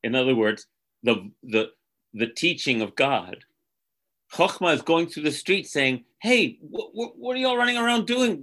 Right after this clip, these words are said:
What is your problem? Listen to me." And so he does this brilliant thing of connecting it to Rehovot. Let's see. The sound of Torah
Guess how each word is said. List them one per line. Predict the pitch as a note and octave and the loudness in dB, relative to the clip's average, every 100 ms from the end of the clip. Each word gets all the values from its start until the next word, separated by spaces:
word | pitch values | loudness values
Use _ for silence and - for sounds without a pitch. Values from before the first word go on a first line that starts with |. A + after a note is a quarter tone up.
| C#3+ | 0
What | G3 B3+ | 2 2
is | G#3+ | 0
your | F#3+ F#3 | -2 -4
problem? | - - A3 C4 D4 F#3 A2 F2+ _ _ _ _ _ _ _ _ _ | -4 -4 -2 0 -2 -4 -6 -8 _ _ _ _ _ _ _ _ _
Listen | C#3+ A3+ B3+ - A#3 | 4 6 4 2 0
to | - D#3 | 0 -2
me." | G#2 D#2+ - _ _ _ _ _ _ _ _ _ _ _ _ _ _ _ A#2+ B2+ _ _ _ | -2 -6 -10 _ _ _ _ _ _ _ _ _ _ _ _ _ _ _ -12 -12 _ _ _
And | A2+ A2+ A#2 | 0 0 0
so | - C3 A#2+ A#2 _ | 0 2 2 -4 _
he | C3 B2+ | -2 -2
does | A#2+ D3+ A#2+ | 2 0 0
this | B2 | -8
brilliant | - C#3 E3 D3 C3 | -2 2 4 2 0
thing | C3+ A#2 | 0 0
of | A2+ | -4
connecting | - B2+ C#3 - A2+ | -4 -2 -2 -2 -4
it | G#2 - | -6 -4
to | A2+ | -4
Rehovot. | G#2 A2 - C#3 C3+ - D2+ - | -4 -6 -2 -2 -2 -6 -14 -8
Let's | A2+ - | -8 -8
see. | - F2+ E2 _ _ _ _ _ _ _ - | -12 -12 -12 _ _ _ _ _ _ _ -6
The | |
sound | A#2+ - E3 F#3 A3 | -6 -2 0 0 0
of | A3 - | -4 -4
Torah | D3+ C3 A2+ | 0 2 2